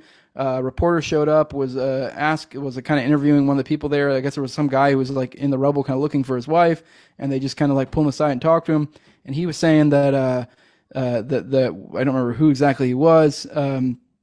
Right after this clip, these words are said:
you know, Richard Booth knows off the top of his head, but he was talking to, um, he was t-, like, he was talking to the reporter, and the reporter's, oh, fuck, I'm fucking this up. The guy who was talking to the reporter said that earlier he had talked to one of the A T F guys who was there in the aftermath type thing,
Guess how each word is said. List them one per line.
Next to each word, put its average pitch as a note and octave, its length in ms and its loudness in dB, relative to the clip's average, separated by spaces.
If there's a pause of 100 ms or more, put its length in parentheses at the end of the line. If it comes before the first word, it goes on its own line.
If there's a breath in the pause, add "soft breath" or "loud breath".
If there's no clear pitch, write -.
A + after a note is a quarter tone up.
(300)
you C#3+ 60 -4
know, C3 80 -2
Richard C3 280 -4
Booth E3+ 200 4
knows C#3+ 220 2
off C#3+ 160 2
the D3 60 -2
top C3+ 60 0
of B2 60 -4
his A#2+ 80 -10
head, C3 220 -2
but C#3+ 200 -2 (280 soft breath)
he G3+ 260 -2
was F3+ 180 2
talking E3+ 460 0
to, D3+ 340 -2
um, B2 720 -4
he D3 120 -2
was D3 120 -4
t-, D3 120 0
like, B2+ 320 -2
he E3+ 100 -4
was E3 100 -6
talking E3+ 240 4
to F3+ 40 0
the F3 60 2
reporter, D3+ 500 2
and C3+ 300 -4
the C#3 80 -4
reporter's, E3+ 760 -4 (180)
oh, - 60 -20
fuck, - 240 -10
I'm C3+ 80 -10
fucking B2 200 -6
this A#2 140 -4
up. B2 140 -4 (400 loud breath)
The E3 180 6
guy F#3 420 6
who A3 120 6
was G#3 100 4
talking F3+ 220 4
to F#3+ 60 2
the F#3 40 2
reporter D#3+ 400 6
said C3+ 280 -2
that C3 180 -4
earlier D#3+ 420 4
he C3+ 120 -2
had C#3 120 -4
talked E3 260 0
to F3 60 -6
one D#3+ 60 -4
of D3+ 40 -4
the C#3+ 80 -2
A C#3+ 120 -4
T D3 180 -6
F D3 120 -6
guys C3 320 -4
who C3+ 60 -8
was B2+ 160 -6
there C#3+ 360 2
in C3+ 340 -6
the C#3 100 -2
aftermath C3 500 -4
type B2+ 200 -4
thing, B2 260 -4